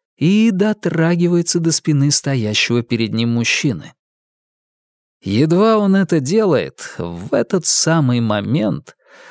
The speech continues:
Божья коровка взлетает в воздух. Печали этого места становятся легче, пусть только на самую крохотную талику, не больше семи черных точек на спине красного жучка.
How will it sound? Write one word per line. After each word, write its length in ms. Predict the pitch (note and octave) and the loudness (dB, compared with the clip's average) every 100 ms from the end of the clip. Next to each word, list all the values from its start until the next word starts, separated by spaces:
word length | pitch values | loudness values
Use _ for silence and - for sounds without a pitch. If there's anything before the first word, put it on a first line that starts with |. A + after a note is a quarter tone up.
| - | -6
Божья 580 | A2+ E3+ A3+ F#3+ G#3 G3+ | 0 2 2 2 2 2
коровка 600 | - E3+ D3+ D#3+ - D3 | 0 0 2 0 -2 -2
взлетает 680 | C#3+ B2 B2+ B2 A#2 G#2 - | 0 0 -2 0 -2 -2 -6
в 60 | |
воздух. 800 | F#2 F2+ F#2 C#2 - - - - _ _ _ _ _ | -6 -4 -4 -4 -12 -18 -20 -20 _ _ _ _ _
Печали 480 | B2 - C#3+ D3 D3+ | -4 0 2 2 2
этого 280 | D3 C#3 C#3 | 0 0 0
места 460 | C3 D#3 - D#3 | 2 0 0 -2
становятся 680 | - C#3+ C#3+ D#3+ D#3 D3+ E3 | -2 0 0 2 0 -2 -2
легче, 640 | D3+ F3 F3+ - - D#3+ - _ _ _ | -2 0 -2 -4 -10 -10 -16 _ _ _
пусть 340 | A#3+ A3+ - | -2 0 0
только 320 | - G3+ F#3 | 2 0 2
на 160 | F3+ F3 | 0 2
самую 640 | - - G3 G3+ F#3+ F3+ | 0 0 0 0 0 0
крохотную 760 | D#3 B2+ C#3 D3+ - C3 B2+ B2 | -2 0 2 2 0 -2 0 0
талику, 680 | - A#2+ G#2+ A2+ A#2 - - _ _ _ - | 0 0 0 -2 -4 -6 -16 _ _ _ -2
не 180 | E3+ | 0
больше 400 | G3+ G#3 G3+ - | 2 2 0 0
семи 400 | A#2 - B2+ F3 | -2 0 2 0
черных 560 | F#3+ - D3 C#3 C3+ - | 0 0 0 2 0 -2
точек 520 | - G#2+ G#2+ - - | -4 -2 -2 -6 -4
на 100 | A2+ | -2
спине 480 | G#2 - A2+ A2+ D#3 | -2 -2 -2 0 -2
красного 640 | D#3 G#2+ G2+ G#2 A2+ G2+ F2+ | -2 -4 -2 0 -2 -4 -8
жучка. 600 | E2+ D#2+ - - E2 | -10 -10 -12 -10 -14